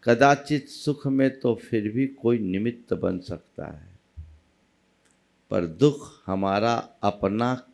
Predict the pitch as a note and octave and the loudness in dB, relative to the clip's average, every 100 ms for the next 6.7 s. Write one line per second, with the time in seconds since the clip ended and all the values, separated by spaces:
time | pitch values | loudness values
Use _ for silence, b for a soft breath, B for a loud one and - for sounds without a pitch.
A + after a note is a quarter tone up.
0 | _ G2+ F#2+ G2 G2 - A#2 G#2 E2+ E2+ | _ 0 4 6 6 4 -2 -2 -4 -6
1 | G2+ F2+ E2 - _ _ _ _ _ _ | -8 -8 -14 -16 _ _ _ _ _ _
2 | _ _ _ _ _ _ _ _ _ _ | _ _ _ _ _ _ _ _ _ _
3 | b b - F#3+ C#4 D4 - F#3 - B3 | b b 8 12 12 8 8 8 12 12
4 | B3+ C#4+ D4 A#3+ A#2+ E3+ F3+ C4 C#4+ D#4 | 12 12 12 12 8 8 12 12 12 12
5 | F4 - D4 D4 C4 B3+ D#4 E4 B3+ - | 12 12 12 12 12 12 12 12 8 6
6 | F#3 C3+ B2+ - G2 - | 4 4 2 0 -6 -6